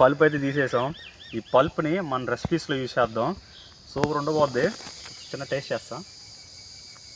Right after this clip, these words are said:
సూపర్ అంతే. Let's go to our video. Hello guys, welcome back. So నిన్న మనం తీసుకున్న గుజ్జు, ఒకసారి గుజ్జు చూపి బ్రో.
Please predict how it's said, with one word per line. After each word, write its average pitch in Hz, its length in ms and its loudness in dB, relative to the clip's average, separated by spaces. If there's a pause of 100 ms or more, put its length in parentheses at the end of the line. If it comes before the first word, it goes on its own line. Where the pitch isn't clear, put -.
(480)
సూపర్ 120 300 -8
అంతే. 107 220 -6 (360)
Let's 120 160 -2
go 131 180 2
to 143 60 -4
our 123 220 2
video. 107 200 -6 (960)
Hello 151 240 6
guys, 123 180 10 (300)
welcome 120 300 0
back. 113 220 8 (760)
So 156 120 4
నిన్న 151 160 0
మనం 147 200 4
తీసుకున్న 170 440 -2
గుజ్జు, 120 560 -2 (360)
ఒకసారి 123 280 -4
గుజ్జు 127 300 -6
చూపి 117 140 -6
బ్రో. 107 220 -6